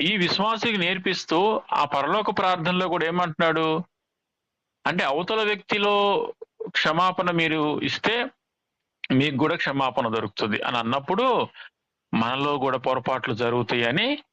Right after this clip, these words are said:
మనకు అక్కడ అర్థమవుతుంది కదా. విశ్వాస జీవితంలో కూడా పొరపాట్లు ఉంటాయని. కాబట్టి ఇక్కడ మనం నేర్చుకోవాల్సింది ఏంటంటే, అవతల వాళ్ళని మనము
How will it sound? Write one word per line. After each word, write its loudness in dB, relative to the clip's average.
మనకు 0
అక్కడ -2
అర్థమవుతుంది -2
కదా. 2
విశ్వాస 0
జీవితంలో 0
కూడా 0
పొరపాట్లు 0
ఉంటాయని. -4
కాబట్టి 0
ఇక్కడ -2
మనం 0
నేర్చుకోవాల్సింది 0
ఏంటంటే, 0
అవతల 2
వాళ్ళని 0
మనము 0